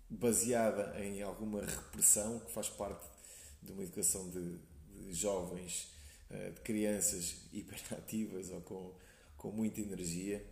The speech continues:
Se os meus pais me deixassem, eu e o meu irmão, fazer o que nós quiséssemos, nós deitávamos a casa abaixo. Portanto, é perfeitamente normal que nós tenhamos gravados na nossa forma de ser, eh, alguns dos princípios que nos foram passados pelos nossos pais.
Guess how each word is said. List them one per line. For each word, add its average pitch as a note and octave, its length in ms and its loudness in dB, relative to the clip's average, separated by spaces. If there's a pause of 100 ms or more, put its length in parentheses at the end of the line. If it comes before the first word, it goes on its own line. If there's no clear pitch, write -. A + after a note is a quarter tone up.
(160)
Se - 160 0
os F#2+ 60 -8
meus G2 160 -4
pais F#2 300 -2
me F#2 100 -8
deixassem, F#2+ 640 0 (280)
eu G2+ 220 -6
e G2 80 -6
o G2 40 -6
meu G2 100 -4
irmão, F#2 180 -6
fazer F2+ 240 -6
o F2+ 40 -8
que - 100 -14
nós F#2 120 -6
quiséssemos, F2+ 520 -6
nós F2+ 100 -10
deitávamos F2+ 460 -8
a F2 40 -8
casa F2+ 280 -6
abaixo. F#2+ 340 -4 (540)
Portanto, - 260 -6
é G#2+ 60 0
perfeitamente G#2+ 680 -2
normal G2 520 -4
que G2+ 320 -8 (100)
nós G2 280 -4
tenhamos G2 400 -4
gravados G2 520 2
na F#2 60 -8
nossa - 280 0
forma F2+ 380 -4
de F2 160 -4
ser, - 520 8 (440)
eh, F#2+ 400 -2
alguns G2 400 0
dos F#2+ 160 -4
princípios - 500 -2
que - 80 -12
nos - 80 -4
foram - 180 -4
passados - 380 2
pelos G2+ 160 -6
nossos G2 260 2
pais. G#2+ 420 2